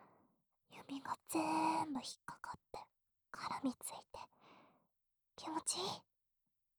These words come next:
い？<laughs> おちんちんの先っぽから透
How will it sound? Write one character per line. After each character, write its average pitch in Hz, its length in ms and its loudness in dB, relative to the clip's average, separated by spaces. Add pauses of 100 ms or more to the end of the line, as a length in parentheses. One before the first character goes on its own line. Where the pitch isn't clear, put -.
(580)
い？ - 100 -16 (400)
<laughs> - 320 0 (220)
お 320 100 2
ち - 140 0
ん 339 140 0
ち - 120 -2
ん 269 80 2
の 277 100 0
先 - 260 0
っ - 100 2
ぽ - 120 0
か 330 160 4
ら 339 120 2 (400)
透 403 320 2